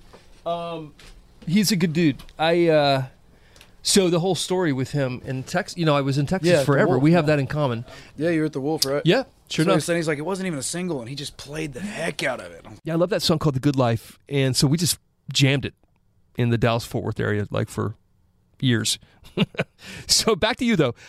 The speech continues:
Speaker 1: I saw you play here. I guess, was it Cannery Row? You rocked. I mean, you just totally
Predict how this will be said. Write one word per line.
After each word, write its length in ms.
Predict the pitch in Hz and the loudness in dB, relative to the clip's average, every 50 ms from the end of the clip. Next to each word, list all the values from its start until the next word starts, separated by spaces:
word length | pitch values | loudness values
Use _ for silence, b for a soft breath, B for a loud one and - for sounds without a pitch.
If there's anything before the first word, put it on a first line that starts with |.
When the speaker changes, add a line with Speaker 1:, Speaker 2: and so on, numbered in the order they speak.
| B B B | B B B
Speaker 1:
I 80 | - 180 | -2 0
saw 240 | - - 226 214 226 | 2 2 2 2 2
you 160 | 233 226 220 | 2 -2 -2
play 240 | - - 214 202 196 | -2 0 2 2 2
here. 480 | - - - 185 202 185 147 135 131 - | 2 0 0 0 2 4 4 4 2 0
I 40 | 147 | 0
guess, 120 | - 233 - | -2 -2 -2
was 100 | 190 185 | -2 -2
it 80 | 214 | -2
Cannery 360 | - - 214 247 294 330 330 311 | 0 0 0 0 2 0 0 2
Row? 380 | 247 214 214 240 302 320 - _ _ - - 143 | 2 2 4 2 2 0 -2 _ _ -12 -4 0
You 220 | 160 202 254 247 | 2 4 4 6
rocked. 600 | 208 180 180 196 220 185 131 123 - - - - - | 6 6 6 4 4 2 -2 -4 -10 -14 -16 -10 -4
I 180 | - 165 185 190 | 0 0 2 4
mean, 300 | 190 196 202 202 196 202 | 4 4 4 4 4 2
you 80 | 208 | 2
just 240 | 214 220 196 - - | 2 2 2 0 0
totally 840 | - - 196 190 196 202 202 208 202 202 202 202 202 202 196 180 | -2 0 2 4 4 4 4 4 4 4 4 2 2 2 0 0